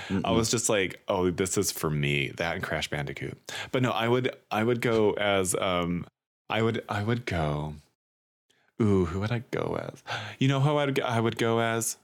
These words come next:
Speaker 1: I don't know who I would go as.
Speaker 2: No,
Speaker 1: It,
Speaker 2: you
Speaker 1: it's a
Speaker 2: do. I
Speaker 1: test-
Speaker 2: think you do. Just
Speaker 1: Okay.
Speaker 2: don't even think about it.
Speaker 1: It's gotta be, it's gotta be Parasite Eve as,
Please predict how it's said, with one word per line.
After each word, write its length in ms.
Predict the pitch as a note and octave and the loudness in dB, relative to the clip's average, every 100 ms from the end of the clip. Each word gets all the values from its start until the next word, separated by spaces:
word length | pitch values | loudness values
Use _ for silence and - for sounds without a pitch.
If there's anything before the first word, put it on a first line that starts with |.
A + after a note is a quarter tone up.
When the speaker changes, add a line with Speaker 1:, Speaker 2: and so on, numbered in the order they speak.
| _ _ _ _ _ _ _ _ _ _ _ _ _ | _ _ _ _ _ _ _ _ _ _ _ _ _
Speaker 1:
I 100 | G#2+ | -4
don't 140 | G2 F#2+ | -2 0
know 160 | F2+ | 0
who 60 | E2+ | 0
I 100 | E2 | -2
would 140 | D#2+ - | -4 -4
go 160 | F2 | -2
as. 220 | E2+ D#2+ - | -2 -2 0
Speaker 2:
No, 200 | A#2+ B2+ | 2 4
Speaker 1:
It, 120 | G#2+ | 2
Speaker 2:
you 60 | A2 | 2
Speaker 1:
it's 100 | A#2 | 2
a 40 | |
Speaker 2:
do. 40 | A2 | 4
I 40 | |
Speaker 1:
test- 180 | - D3 | 2 0
Speaker 2:
think 180 | C3 C3+ | -2 0
you 60 | |
do. 180 | C3 A2+ | 0 0
Just 260 | - C3+ C3 | 0 0 2
Speaker 1:
Okay. 100 | A2+ | 2
Speaker 2:
don't 200 | C#3 C#3 | 2 0
even 180 | B2+ | 0
think 140 | A#2+ A#2 | -2 -2
about 240 | - - | -2 -4
it. 60 | - _ _ _ | -8 _ _ _
Speaker 1:
It's 120 | B2+ | -4
gotta 240 | - C3+ D3+ | 0 0 0
be, 440 | D3 C#3+ C3 A#2+ - _ - | 0 2 2 0 -4 _ -6
it's 200 | A#2 - | -4 -2
gotta 300 | A#2+ A2+ A#2+ | -2 0 0
be 260 | B2+ A#2+ | 2 2
Parasite 760 | G#2 - A2 G#2 G#2+ A2 G2+ - | 0 -2 -2 0 0 0 -2 -2
Eve 560 | F#2+ F#2 F2+ E2+ G2 A2 _ _ _ _ _ - | 0 2 2 0 -4 -10 _ _ _ _ _ -6
as, 480 | G2 F2+ F2 D#2+ | -2 0 0 -2